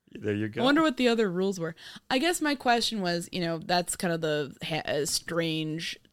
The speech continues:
Speaker 2: thing that Warner Brothers did in order to promote this film. But it kind of speaks to the, the idea that, you know, Nancy in some ways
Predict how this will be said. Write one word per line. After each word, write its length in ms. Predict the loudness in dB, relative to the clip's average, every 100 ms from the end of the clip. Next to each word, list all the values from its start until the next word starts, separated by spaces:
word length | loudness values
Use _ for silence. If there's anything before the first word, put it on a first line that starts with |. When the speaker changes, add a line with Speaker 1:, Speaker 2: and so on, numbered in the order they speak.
| -6
Speaker 2:
thing 280 | -4 -2
that 160 | -2 -4 _ _ -12
Warner 280 | -6 -4 -4
Brothers 360 | -4 -2 -4
did 220 | -2 -2
in 100 | -2
order 140 | -6 -8
to 40 |
promote 380 | -8 -6 -6 -6
this 160 | -10 -8
film. 300 | -8 -8 -10 _ _ _ _ _ _ _ _ _ _ _ -2
But 240 | 0 0
it 80 | -4
kind 180 | 0 2
of 60 |
speaks 400 | 0 -2 -2 -2 -4
to 140 | -4
the, 160 | -4 -8 _ _
the 140 | -2
idea 400 | -2 -2 -2 -2
that, 320 | -2 -2 -4 -8 _ _ _ _
you 100 | 2
know, 220 | 2 2 -2
Nancy 560 | 0 4 4 2 0 0
in 80 | 0
some 240 | 0 0
ways 500 | 0 0 -2 -6 -12